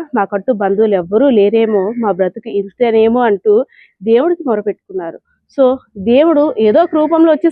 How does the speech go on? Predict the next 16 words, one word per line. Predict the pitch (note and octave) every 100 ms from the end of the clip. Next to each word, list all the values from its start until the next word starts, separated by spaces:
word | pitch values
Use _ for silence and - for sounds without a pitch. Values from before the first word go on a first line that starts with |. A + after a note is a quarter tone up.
| D#4+
సాయం | C#4 D4+ D#4
చేస్తాడంటారు | - D#4+ C4 A3 B3+ B3+ A3
కదా, | G#3+ C4 - - - _ G#3+
అలానే | A3+ A3 G#3 G#3 F4
కొంతమంది | D4 A3+ A3 A3 G#3
దాతల | F#3+ A3+ A3
రూపంలో | A3 A#3 A3 G#3 F#3+
వచ్చి | - C4 A#3+ D4 _ _ _ C4
వారి | C4 -
శి-, | C4+ B3+ -
శిథిలా | C4 F4 F#4
వ్యవస్థలో | D#4 C#4 - C#4+ B3
ఉన్న | C4 A#3+ G#3+ A#3+ A#3
ఇంటిని | A3+ B3+ A#3+ A#3
చూసి, | A3 B3+ A3
వాళ్ళ | G3+